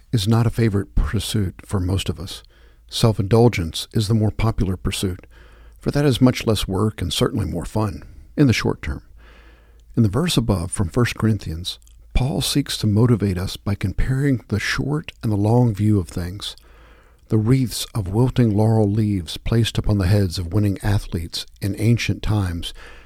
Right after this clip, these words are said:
is not to be compared to what James one twelve calls the crown of life that the Lord has promised to those who love him.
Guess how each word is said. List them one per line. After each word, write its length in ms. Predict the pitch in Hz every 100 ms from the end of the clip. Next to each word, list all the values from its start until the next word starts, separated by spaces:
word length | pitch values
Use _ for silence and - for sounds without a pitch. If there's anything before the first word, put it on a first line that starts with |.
| - - -
is 160 | 117
not 220 | 123 147 -
to 80 |
be 100 | 135
compared 460 | 135 107 120 120 110
to 100 | -
what 160 | 107 101
James 560 | 120 117 120 104 -
one 220 | 113 117
twelve 400 | 107 120 120 98
calls 400 | - 101 95 92
the 80 | -
crown 320 | - 113 120
of 120 | 120 104
life 360 | 104 101 -
that 160 | - 98
the 80 | 90
Lord 380 | 107 117 110
has 140 | 92 90
promised 480 | - 107 92 - -
to 100 | 90
those 340 | 98 95 90
who 80 | 92
love 240 | 85 92
him. 240 | - 90